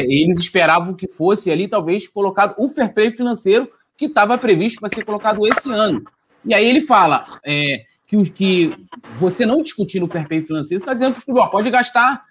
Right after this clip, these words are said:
se quiser, você não tem dinheiro pra pagar, tá beleza, cara, mas você não pode trocar de técnico. Aí ele fala aqui, ó,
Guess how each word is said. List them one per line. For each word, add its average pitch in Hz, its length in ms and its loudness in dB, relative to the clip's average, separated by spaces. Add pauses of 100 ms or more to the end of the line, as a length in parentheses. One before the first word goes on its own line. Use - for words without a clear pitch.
(280)
se 302 160 -8
quiser, 226 460 0
você - 100 -10
não 202 80 -2
tem 220 100 2
dinheiro 214 140 2
pra 208 100 2
pagar, 202 300 2
tá 320 80 -8
beleza, 339 400 -2
cara, 127 240 -4 (260)
mas 185 260 0
você 220 280 0
não 277 140 2
pode 233 280 2
trocar 262 280 0
de 302 80 -4
técnico. 214 420 -2
Aí 220 60 2
ele 254 100 0
fala 254 240 0
aqui, 247 240 -4
ó, 135 120 -4